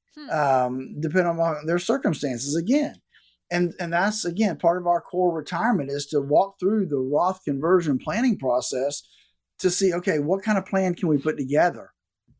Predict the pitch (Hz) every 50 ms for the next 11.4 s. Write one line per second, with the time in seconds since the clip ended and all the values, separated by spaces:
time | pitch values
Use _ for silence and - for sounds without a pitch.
0 | _ - - - 175 156 - 156 139 131 127 123 117 123 156 180 202 208 220 214
1 | 214 - 143 147 156 165 170 180 185 175 - _ _ _ _ _ _ _ - -
2 | 147 165 165 170 165 - - - 156 156 170 190 185 170 151 147 156 180 185 156
3 | 131 123 127 131 - _ _ _ _ _ _ _ _ _ _ _ _ _ _ _
4 | - - - 190 185 190 185 175 147 143 139 147 165 190 196 175 151 143 156 -
5 | 156 147 147 147 156 151 156 170 175 175 170 - _ _ _ _ - 170 185 190
6 | 196 202 180 165 156 156 156 160 160 160 - - 170 165 160 143 135 143 170 190
7 | 190 - 165 156 160 151 - 156 143 143 143 143 139 135 127 131 127 120 110 -
8 | 98 - _ _ _ _ _ _ _ _ _ _ - 147 147 143 139 139 - -
9 | 143 135 135 143 151 156 165 - 190 208 - - 160 165 175 - - - 170 170
10 | 175 - - 202 196 - - 147 143 139 131 - - - - 170 175 190 208 208
11 | 185 151 143 139 143 131 -